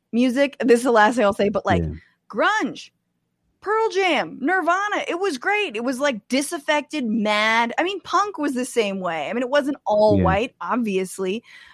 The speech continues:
Speaker 1: Grunge was pretty white. Um, and it was in that region, like, the, like, Pacific Northwest.
Speaker 2: Northwest,
Speaker 1: You
Speaker 2: yeah.
Speaker 1: know, everyone with their fucking flannels, just, like,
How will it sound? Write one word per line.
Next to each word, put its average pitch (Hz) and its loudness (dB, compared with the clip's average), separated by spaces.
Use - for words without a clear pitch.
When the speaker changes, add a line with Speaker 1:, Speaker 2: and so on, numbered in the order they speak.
Speaker 1:
Grunge 302 4
was 359 -2
pretty 320 0
white. 214 0
Um, 220 0
and 294 2
it 302 2
was 302 -2
in 330 -2
that 320 0
region, 294 -4
like, 180 -8
the, 202 0
like, 196 -4
Pacific 247 -10
Northwest. 311 0
Speaker 2:
Northwest, 104 0
Speaker 1:
You - -4
Speaker 2:
yeah. 95 2
Speaker 1:
know, 190 -2
everyone 220 -2
with 196 -8
their 185 -4
fucking 175 -6
flannels, 294 2
just, - -6
like, 175 0